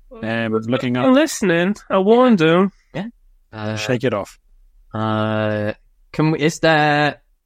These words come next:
Speaker 3: what's the, i-, like, what's the layout of the, like, exterior of this building then? If there's no ledge underneath the window, is there, like, a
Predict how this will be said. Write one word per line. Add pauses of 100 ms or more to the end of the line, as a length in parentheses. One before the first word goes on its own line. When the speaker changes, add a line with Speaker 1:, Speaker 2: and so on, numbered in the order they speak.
(180)
Speaker 3:
what's
the,
i-,
like,
what's
the
layout
of
the,
like,
exterior
of
this
building
then?
If
there's
no
ledge
underneath
the
window,
is
there,
like,
a